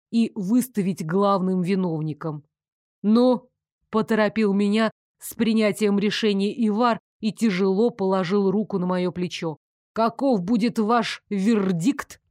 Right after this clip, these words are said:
Неожиданно я почувствовала, как большим пальцем он, словно невзначай,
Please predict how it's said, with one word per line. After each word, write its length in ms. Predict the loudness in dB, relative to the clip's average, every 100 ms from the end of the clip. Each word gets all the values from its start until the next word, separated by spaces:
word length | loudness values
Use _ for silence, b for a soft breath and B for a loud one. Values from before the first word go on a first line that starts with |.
| _ -6
Неожиданно 600 | 0 2 2 0 0 2
я 140 | 2
почувствовала, 680 | 0 -2 -4 -8 -6 -4 -2
как 320 | -2 -6 -6 -12 _ -10
большим 680 | -2 -2 -2 -4 -4 -4 -6 -8
пальцем 580 | -4 -4 -4 -8 -8 -8
он, 240 | -4 -2 -2
словно 500 | -4 -4 -2 0 0
невзначай, 800 | 2 0 0 -2 -2 -2 -2 -2